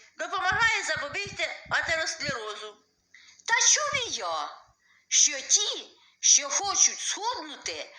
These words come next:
Speaker 2: повинні їсти капусту. Бо вона тільки місце в шлунку займає, а енергетична цінність у неї низька.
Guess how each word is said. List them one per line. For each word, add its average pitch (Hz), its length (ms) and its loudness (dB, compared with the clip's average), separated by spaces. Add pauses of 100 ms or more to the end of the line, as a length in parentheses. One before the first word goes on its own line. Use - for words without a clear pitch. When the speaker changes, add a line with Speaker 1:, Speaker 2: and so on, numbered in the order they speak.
(240)
Speaker 2:
повинні 370 800 -4
їсти 302 460 0
капусту. 330 720 -6 (800)
Бо 294 120 -10
вона 381 380 2
тільки 381 400 -2 (400)
місце 320 520 2
в - 60 -2
шлунку 294 540 -2
займає, 381 800 -2 (880)
а 269 180 0
енергетична 254 1000 0
цінність 220 680 -2
у - 40 -12
неї 359 380 -4
низька. 190 720 -2